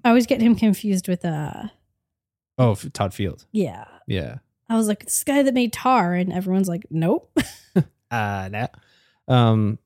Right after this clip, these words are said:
Speaker 2: <laughs> great camera work in this. A lot of, like, whip pans and quick zooms.
Speaker 1: Oh, yeah. I forgot that the zooms,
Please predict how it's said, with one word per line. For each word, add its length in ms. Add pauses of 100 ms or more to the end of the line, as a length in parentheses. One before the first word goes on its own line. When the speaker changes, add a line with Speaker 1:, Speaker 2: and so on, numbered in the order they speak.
(160)
Speaker 2:
<laughs> 240
great 220
camera 300
work 220
in 80
this. 400 (340)
A 60
lot 240
of, 320
like, 200
whip 220
pans 600
and 180
quick 200
zooms. 580 (440)
Speaker 1:
Oh, 140
yeah. 220
I 60
forgot 400
that 120
the 60
zooms, 500